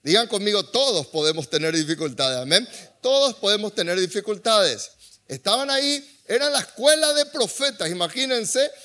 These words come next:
y tenían el mejor maestro de aquel entonces,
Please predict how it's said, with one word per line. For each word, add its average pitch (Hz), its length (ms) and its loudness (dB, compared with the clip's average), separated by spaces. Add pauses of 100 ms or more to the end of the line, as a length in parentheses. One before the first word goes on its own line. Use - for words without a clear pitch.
(160)
y 226 120 -2
tenían 269 680 0
el 269 160 0
mejor 294 360 0 (520)
maestro 262 600 0
de 226 80 2
aquel 214 240 -2
entonces, 156 680 -2